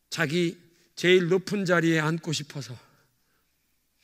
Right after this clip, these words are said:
그 사사로운 욕심과 명예욕 때문에 서로 다투는 것 때문에 예수님께서 십자가의 순환에 대해서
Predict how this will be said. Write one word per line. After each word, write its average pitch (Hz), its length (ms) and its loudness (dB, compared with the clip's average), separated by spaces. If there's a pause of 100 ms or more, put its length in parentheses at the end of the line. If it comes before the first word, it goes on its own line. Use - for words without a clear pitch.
(340)
그 196 120 -2
사사로운 240 680 4
욕심과 196 580 2
명예욕 190 480 4
때문에 185 340 0
서로 208 300 -2
다투는 185 480 -2
것 180 160 -2
때문에 175 600 0 (560)
예수님께서 214 880 2
십자가의 220 1000 6
순환에 247 520 4
대해서 196 680 -2